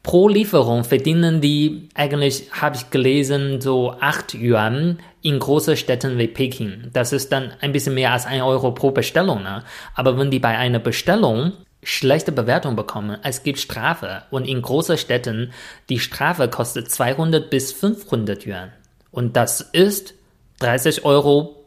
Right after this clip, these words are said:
bis sechzig Euro für eine Bestellung. Na, die verdienen nur ein Euro, könnte aber so viel verlieren, wenn die schlechte,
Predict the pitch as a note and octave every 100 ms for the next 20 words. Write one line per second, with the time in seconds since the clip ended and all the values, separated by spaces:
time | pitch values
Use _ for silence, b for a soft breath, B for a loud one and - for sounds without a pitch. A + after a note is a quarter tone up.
0 | - E3 G#3 - - - - - F#3+ -
1 | B2+ F#2+ G2 G2+ G2+ C3 _ _ _ -
2 | C#3+ D3 C3+ C#3+ D#3+ D3+ D3 - D3 A#2
3 | G2+ - b b b _ - B2+ C3 -
4 | C#3+ - C#3+ F3 G3+ E3 C#3 D#3+ F#3+ F#3+
5 | G3 F#3+ F#3 - G#3 B3 A3 G#3 D#3+ D#3
6 | D#3 D#3 - D3+ D3 C#3+ C3 C#3+ C3+ C3+
7 | D#3 G3 C#3 G#2 A2 - C#3 B2+ A#2+ B2
8 | A#2+ - B2 A#2